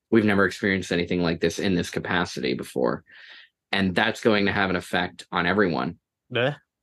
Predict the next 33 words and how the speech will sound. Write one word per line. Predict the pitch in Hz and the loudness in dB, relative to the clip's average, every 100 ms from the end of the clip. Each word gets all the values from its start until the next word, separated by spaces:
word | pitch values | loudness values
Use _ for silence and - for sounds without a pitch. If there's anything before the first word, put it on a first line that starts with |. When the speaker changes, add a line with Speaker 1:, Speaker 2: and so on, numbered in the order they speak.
| _ _ _ _ _ - | _ _ _ _ _ -4
Speaker 1:
I | 92 95 | 0 2
was | 98 95 90 | 2 0 -2
locked | 87 87 87 - | -4 -2 -2 0
away | 95 107 101 92 87 _ _ _ | 2 4 4 2 0 _ _ _
for | - 101 92 87 90 - _ _ _ _ _ _ _ _ _ | -6 2 4 4 0 -6 _ _ _ _ _ _ _ _ _
four | 95 98 | 0 2
months, | 104 101 107 - - | 4 4 0 -4 -4
couldn't | 113 104 101 | 0 2 2
work, | 101 92 | 2 2
couldn't | - 107 | -2 2
do | 104 101 | 4 4
anything. | 95 92 92 95 | 2 -2 -2 -2
And | 92 90 | -4 -2
some | 101 101 | 0 0
people | 101 90 95 95 - | 0 2 4 4 2
even | 101 98 92 | 0 2 2
longer, | 92 92 95 | 2 2 2
even | 85 98 98 | 2 2 0
still | - 90 85 | 0 -2 0
to | 92 | 0
this | 85 | -2
day, | 90 85 92 87 | -4 -2 2 2
three | - 95 90 | 0 0 4
years | 90 85 | 4 2
later, | 85 67 76 - _ _ _ _ | -2 0 0 -2 _ _ _ _
which | - 85 | -6 -4
is | 90 | -2
just | 92 92 - | -2 -4 -4
disgusting | 95 - 101 - 92 82 | -6 -2 -4 -2 -4 -4
to | |
me. | 76 69 98 _ _ - | -4 -4 -6 _ _ -4
Speaker 2:
Yeah. | 110 131 - _ _ _ _ _ _ _ - | 0 0 -2 _ _ _ _ _ _ _ -4
Speaker 1:
<clears throat> | 208 | -2